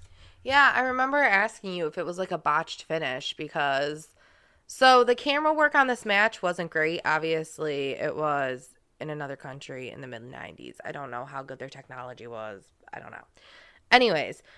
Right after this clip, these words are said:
but there was so many times during the match where the ref was just counting, but he wasn't in shot. Um, so I don't know if the finish was botched 'cause, like, the ref was ca-, so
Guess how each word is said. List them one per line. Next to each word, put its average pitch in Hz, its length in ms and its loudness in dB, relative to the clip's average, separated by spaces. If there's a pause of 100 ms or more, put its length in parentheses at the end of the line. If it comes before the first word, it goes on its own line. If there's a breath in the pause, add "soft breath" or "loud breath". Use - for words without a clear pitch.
(140 soft breath)
but - 300 2
there 240 120 6
was 269 120 2
so 240 320 2
many 277 180 -6
times 220 520 0
during 190 260 0
the 190 80 -4
match 170 360 -2
where 202 120 -6
the 185 120 -2
ref 156 540 -2
was 185 260 -6
just - 300 -6
counting, 254 720 -4
but - 180 -4
he 185 140 -12
wasn't 175 540 -2 (180)
in 170 280 -6
shot. 180 640 2 (720 loud breath)
Um, 180 560 10 (200)
so - 200 -8
I 247 60 -2
don't 277 140 4
know 294 80 2
if 277 60 -6
the 247 80 -2
finish 240 340 0
was 180 200 -4
botched 165 420 2
'cause, 226 220 -4
like, 202 240 0
the 185 80 -10
ref 202 260 0
was 254 140 -4
ca-, - 160 -14
so 202 640 2